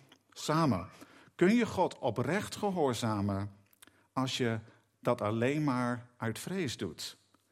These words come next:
En als dat gaat, hoe dan? Nou, voor een antwoord op deze vraag hebben we theologie nodig. En ik weet, ik hoor vaak mensen zeggen dat theologie moeilijk is.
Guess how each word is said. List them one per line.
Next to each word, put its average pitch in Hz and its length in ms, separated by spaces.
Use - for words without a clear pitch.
En 123 120
als 175 220
dat 208 160
gaat, 208 440
hoe 185 260
dan? 87 360
Nou, - 300
voor 190 280
een 190 60
antwoord 202 360
op 147 120
deze 175 320
vraag 123 460
hebben 147 300
we 143 220
theologie 131 520
nodig. 82 520
En 131 120
ik 139 100
weet, 180 380
ik 127 120
hoor 156 200
vaak 170 260
mensen 147 300
zeggen 139 300
dat 135 120
theologie 143 720
moeilijk 113 440
is. - 380